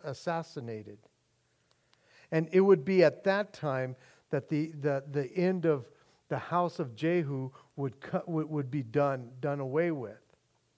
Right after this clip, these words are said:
And it would bring an end to the kingdom of the house of, of Israel eventually, just like,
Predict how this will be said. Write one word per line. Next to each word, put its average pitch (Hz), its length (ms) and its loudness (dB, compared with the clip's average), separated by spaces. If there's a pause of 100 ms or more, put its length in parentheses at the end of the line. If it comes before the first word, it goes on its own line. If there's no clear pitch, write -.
(720)
And 156 100 0
it 170 60 6
would 165 200 4
bring 180 280 4
an 147 180 -2
end 185 280 0
to 170 100 -2
the 139 120 -2
kingdom 156 720 -4 (540)
of 165 240 0
the 170 80 -2
house 135 640 -4 (120)
of, 147 220 -2 (500)
of 135 260 -4
Israel 160 540 2
eventually, 143 800 0
just 175 440 -2
like, 175 200 2